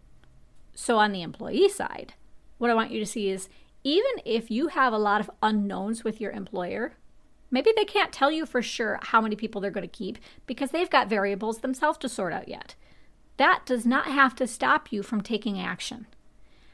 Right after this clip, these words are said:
And I point that out because a lot of the time, I think that's what gives people anxiety, is that they feel like they're just stuck and they have no control.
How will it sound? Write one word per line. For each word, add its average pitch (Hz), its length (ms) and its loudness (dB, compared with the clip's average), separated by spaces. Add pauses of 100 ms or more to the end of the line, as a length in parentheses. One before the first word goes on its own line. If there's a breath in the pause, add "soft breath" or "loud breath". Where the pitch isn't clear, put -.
(200 soft breath)
And 220 120 2
I 208 80 2
point 277 320 -2
that 240 160 0
out 311 240 0
because 240 300 -2
a 202 60 -4
lot 196 280 -2
of 262 80 -4
the 254 60 0
time, 269 360 -2 (100)
I 233 100 0
think 226 240 -4 (120)
that's 339 320 2
what 269 220 0
gives 226 260 -2
people 226 320 -10
anxiety, 254 800 -2 (460 soft breath)
is 233 100 -4
that 254 140 2
they 254 100 6
feel 285 220 0
like 262 180 0
they're 247 180 2
just 220 320 -2
stuck - 440 -4
and 220 140 0
they 214 100 -2
have 214 240 2
no 202 120 -4
control. - 640 -10